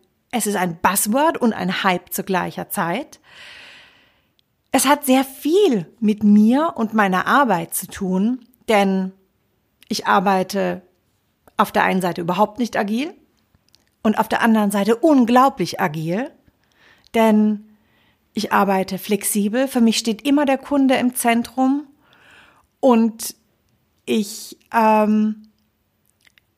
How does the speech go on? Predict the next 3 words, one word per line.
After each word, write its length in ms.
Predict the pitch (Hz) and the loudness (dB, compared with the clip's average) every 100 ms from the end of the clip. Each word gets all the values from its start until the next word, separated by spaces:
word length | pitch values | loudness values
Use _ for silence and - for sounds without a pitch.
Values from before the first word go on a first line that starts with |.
| _ _ _ _ _ _ _ _ _ _ | _ _ _ _ _ _ _ _ _ _
ich 180 | - - | -14 -2
bin 220 | 247 226 | 2 2
resultatsfokussiert 2750 | - 220 214 233 220 254 262 - - - _ _ _ _ _ _ _ _ _ - 233 226 220 - 202 165 - | 0 -2 0 0 0 -2 -2 -4 -6 -8 _ _ _ _ _ _ _ _ _ -6 -4 -2 -4 -4 -2 -4 -6